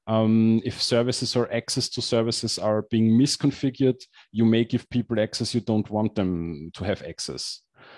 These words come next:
And it can be quite expensive if not used correctly. If you oversize instances, if you oversize your database, if you, um, misconfigure services, it can get quite expensive. Um,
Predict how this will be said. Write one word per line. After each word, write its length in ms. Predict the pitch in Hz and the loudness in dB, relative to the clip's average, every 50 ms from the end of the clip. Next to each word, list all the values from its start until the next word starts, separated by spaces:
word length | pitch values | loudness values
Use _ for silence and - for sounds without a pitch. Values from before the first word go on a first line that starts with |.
| - - - - | -20 -20 -16 -6
And 280 | - 123 143 180 175 - | -2 2 2 2 2 0
it 140 | - - - | -4 -8 -4
can 180 | - 147 135 131 | 0 2 2 2
be 100 | 120 127 | 0 -2
quite 300 | - - 131 127 - - | -4 0 -2 0 0 -2
expensive 640 | 123 - - - - 117 135 - - 139 - - 131 | -6 -8 -4 -2 -2 -2 0 0 -2 -4 -6 -4 -4
if 320 | 131 110 107 - - - - | -4 -4 -6 -10 -12 -6 -2
not 240 | 117 117 117 - - | -2 -2 -2 -2 -4
used 240 | 123 123 117 - - | -4 -4 -4 -6 -6
correctly. 540 | - 113 107 104 - - - - 95 85 80 78 - _ _ - | -4 -2 -2 -2 -4 -6 -8 -6 -4 -4 -6 -8 -14 _ _ -10
If 180 | - - - - | -10 -8 -6 -4
you 120 | 120 - - | -6 -4 -2
oversize 800 | 139 147 139 143 135 - - - 131 120 123 120 120 - - - - | -2 -2 0 -2 -2 -2 -2 0 0 0 2 0 0 -2 -4 -6 -2
instances, 960 | 131 117 110 104 - - 110 104 98 - - 104 98 90 - - - - - - - | 0 2 2 0 0 -2 -2 -2 -2 -2 -4 -4 -4 -4 -4 -6 -8 -8 -10 -8 -8
if 200 | 123 - - 127 | -8 -6 -4 -4
you 100 | 123 101 | -4 -2
oversize 520 | 123 135 123 123 - - 123 117 113 - | -2 -2 -2 -2 -2 0 0 0 0 -2
your 80 | 127 117 | -4 -4
database, 800 | - 123 120 120 - 123 - - 104 92 92 90 - - - - _ _ - - - - - _ _ - | -2 0 0 0 0 -2 -2 -2 -2 0 0 -2 -4 -8 -10 -12 _ _ -20 -20 -20 -20 -20 _ _ -4
if 320 | 123 127 - - - - 120 | -4 -4 -4 -4 -10 -8 -2
you, 500 | 117 120 123 117 117 117 117 120 120 - - | 0 2 4 4 4 4 4 4 2 2 0
um, 580 | 110 113 113 110 110 113 113 113 113 113 120 123 | 0 2 2 2 4 4 4 4 2 2 0 2
misconfigure 800 | 120 120 131 151 - - - 139 120 - - 123 113 - 113 - | 4 4 4 4 4 0 0 -2 -2 0 0 -2 0 0 -2 -2
services, 680 | - - 123 120 120 107 - - - 92 87 - - - | 0 0 2 2 2 0 -2 -2 -4 -4 -4 -4 -8 -12
it 100 | - - | -12 -6
can 360 | - 123 113 113 113 113 104 | -2 0 0 2 2 0 0
get 280 | - - 110 - - | 0 -2 -2 -2 -2
quite 300 | - - 110 101 - - | -4 -2 -2 -2 -2 -4
expensive. 520 | 101 - - - 85 78 80 - - - - - - - _ _ _ _ _ - - - - - - - - - _ _ _ _ - | -8 -10 -8 -8 -8 -8 -8 -8 -10 -12 -14 -16 -20 -20 _ _ _ _ _ -20 -20 -20 -20 -20 -20 -20 -20 -20 _ _ _ _ -4
Um, 880 | - 113 113 117 120 117 120 120 120 120 120 120 120 120 123 120 123 | 0 2 4 4 4 4 4 6 6 6 6 6 6 6 6 4 2